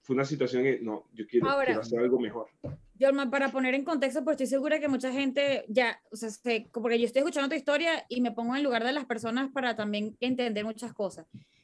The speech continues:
Speaker 2: Tú dijiste que a los veinticuatro años volviste, a los veintitrés, veinticuatro años volviste de tu casa, pero no sabíamos que te habías ido a los veintiuno, ¿cierto?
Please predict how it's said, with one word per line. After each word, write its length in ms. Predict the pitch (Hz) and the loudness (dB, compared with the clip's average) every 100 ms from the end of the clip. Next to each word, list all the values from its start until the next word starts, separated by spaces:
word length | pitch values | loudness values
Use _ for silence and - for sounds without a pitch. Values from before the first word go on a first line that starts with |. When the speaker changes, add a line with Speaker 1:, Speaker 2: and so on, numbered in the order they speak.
| - | 0
Speaker 2:
Tú 80 | |
dijiste 360 | 262 285 311 320 | 2 4 2 0
que 80 | 320 | 2
a 40 | |
los 100 | 311 | 2
veinticuatro 540 | 277 226 233 233 233 277 | 2 0 2 0 2 0
años 280 | 302 311 | 2 2
volviste, 440 | 285 247 233 220 277 | 2 2 2 -2 -2
a 120 | 220 | 0
los 120 | 226 | 0
veintitrés, 340 | 233 214 226 311 | 0 -2 0 2
veinticuatro 340 | 262 254 262 | 0 0 0
años 160 | 294 311 | 2 2
volviste 280 | 247 240 | 2 2
de 60 | 302 | -2
tu 100 | 247 | -2
casa, 260 | 285 330 330 | -2 -4 -4
pero 140 | 254 | -4
no 100 | 220 | -4
sabíamos 400 | 214 247 247 285 | -2 0 2 2
que 120 | 277 | 0
te 80 | 226 | 0
habías 200 | 214 220 | 0 2
ido 240 | 262 262 | 2 2
a 80 | 240 | 2
los 100 | 226 | 0
veintiuno, 640 | 208 202 196 202 226 156 | 0 -2 0 2 2 0
¿cierto? 420 | 151 220 220 214 | -4 -2 -2 -6